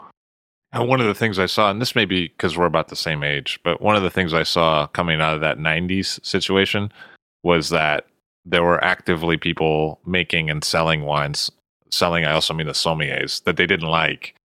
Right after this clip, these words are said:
And that's when the wine started to become caricatures, because when you're making something you don't like, or you're selling something you don't like, you're assuming in a cynical fashion that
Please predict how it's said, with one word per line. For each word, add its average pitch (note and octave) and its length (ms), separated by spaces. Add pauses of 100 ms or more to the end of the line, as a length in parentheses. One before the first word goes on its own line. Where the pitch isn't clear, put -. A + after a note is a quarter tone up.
(280)
And G2 220
that's G#2+ 220
when G2+ 140
the F2 60
wine F2 220
started D#2+ 380
to D2 60
become D#2 340
caricatures, D2+ 880
because E2 440 (200)
when F2+ 640
you're F2+ 180
making F2+ 800
something E2+ 340
you D#2+ 60
don't D2+ 240
like, E2 480
or D2+ 180
you're D2+ 160
selling F#2+ 400
something D#2 340
you D2+ 80
don't D#2 200
like, D2+ 420 (520)
you're F2 440 (240)
assuming F#2+ 920 (520)
in G2 140
a E2+ 80
cynical G#2+ 460
fashion G2 480
that D#2 140